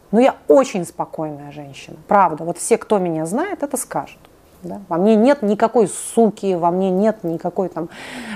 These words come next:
подставы. Вот я сейчас сделаю. Это не из разряда того, что какая я хорошая, распригожая. Вы знаете, как я люблю себя критиковать. Да? Я говорю про то, что если бы она пришла совершенно с таким,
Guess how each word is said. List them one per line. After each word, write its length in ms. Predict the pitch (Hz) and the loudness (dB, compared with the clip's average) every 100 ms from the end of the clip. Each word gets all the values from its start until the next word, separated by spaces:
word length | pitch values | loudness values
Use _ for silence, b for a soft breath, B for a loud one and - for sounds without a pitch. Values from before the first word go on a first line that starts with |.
| - | 0
подставы. 960 | 196 - - - 214 208 190 185 180 | 0 2 -2 2 2 4 2 0 0
Вот 180 | 175 175 | -2 -4
я 140 | 180 165 | -4 -4
сейчас 260 | - 170 | -2 -4
сделаю. 420 | 165 170 240 214 | -2 2 4 4
Это 120 | 185 208 | 2 -2
не 220 | 214 226 | 0 0
из 140 | 208 | 2
разряда 400 | 214 220 262 214 | 2 2 0 0
того, 240 | 196 190 180 | 0 -2 -2
что 160 | - | -8
какая 280 | 175 - 170 | -8 -2 0
я 140 | 165 | 0
хорошая, 580 | 160 170 233 277 202 180 | -2 -2 0 -2 -2 -2
распригожая. 640 | 175 - 190 175 165 147 151 | -2 -2 -2 0 0 0 -2
Вы 80 | |
знаете, 360 | 160 214 277 - | -2 -2 -2 -4
как 180 | 170 175 | -4 -2
я 60 | |
люблю 220 | 165 165 190 | -2 -2 -4
себя 220 | - 165 | -4 -4
критиковать. 540 | - - - 180 - - | -4 -12 -8 -8 -8 -12
Да? 140 | 240 294 B B B | -14 -14 B B B
Я 80 | 240 | 0
говорю 160 | 262 254 | 2 2
про 160 | 269 | 2
то, 160 | 269 403 | 0 -4
что 260 | - 214 202 | -2 0 2
если 480 | 185 214 330 294 | 2 0 -2 -2
бы 140 | 240 233 | 0 2
она 160 | 214 175 | 0 -2
пришла 560 | 196 - 208 165 160 | -6 -2 0 2 0
совершенно 500 | - 185 185 202 175 | -4 -6 -4 -4 -4
с 60 | 160 | -6
таким, 560 | 156 170 160 165 - | -10 -6 -6 -6 -12